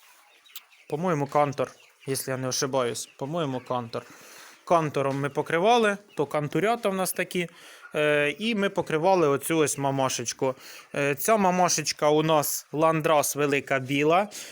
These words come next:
то єсть, е, мами вже то її немає. А, ні, підожди, це не ландрас велика біла, це у нас, е, це доця Боніна,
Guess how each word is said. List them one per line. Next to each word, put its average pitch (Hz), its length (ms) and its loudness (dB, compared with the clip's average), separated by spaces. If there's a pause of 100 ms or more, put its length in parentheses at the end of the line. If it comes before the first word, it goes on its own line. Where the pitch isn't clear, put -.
(140)
то 175 140 4
єсть, 156 340 0
е, 151 120 2
мами 151 320 2
вже 135 200 0
то 143 120 -2
її 139 320 0
немає. 220 540 2 (320)
А, 175 200 4
ні, 170 460 0
підожди, 156 760 0
це 165 200 -2
не 170 140 0
ландрас 160 520 2
велика 156 360 2
біла, 127 360 0 (540)
це 196 320 2
у 185 140 4
нас, 156 380 0 (120)
е, 143 360 4 (360)
це 170 240 2 (540)
доця 165 500 2
Боніна, 139 580 2